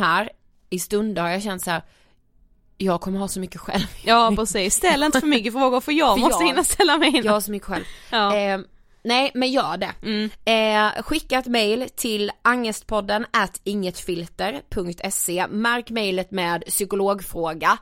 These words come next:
Speaker 1: Eller skriv i D M på vår Instagram. Den heter Angestpodden.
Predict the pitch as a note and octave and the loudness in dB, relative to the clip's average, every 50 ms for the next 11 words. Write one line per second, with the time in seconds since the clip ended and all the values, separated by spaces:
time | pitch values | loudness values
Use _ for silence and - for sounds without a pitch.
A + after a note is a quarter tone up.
0 | - - C4+ C4 B3 A#3+ A#3 A3 A3 A3 - G#3+ - - - B3+ A#3 G#3+ G3 - | 0 2 2 2 4 2 2 2 2 0 -2 -6 -8 -6 -4 -2 -2 -2 -2 -4
1 | G#3 F#3 F#3 G#3+ A3 A3+ G#3+ F#3+ D3+ F#2+ G2+ A2+ - - - G#3 F#3+ F#3 F#3 F3 | -8 -6 -4 -4 -4 -4 -4 -4 -4 -4 -4 -6 -8 -8 -6 -6 -4 -4 -6 -6
2 | - G3+ F#3+ D#3 D3+ - - - B2+ - A1+ A1 - - - - - G3 F#3+ F#3+ | -6 -8 -8 -8 -8 -10 -10 -12 -10 -10 -10 -10 -10 -12 -18 -16 -6 -2 0 0
3 | G3 F#3 F#3 F#3 F3 - - F#3+ F#3+ F#3 F3 - F#3 - - - - D3 - - | 0 0 -2 -4 -8 0 0 0 2 2 -4 -8 -10 -12 -10 -10 -10 -8 -8 -10
4 | - | -12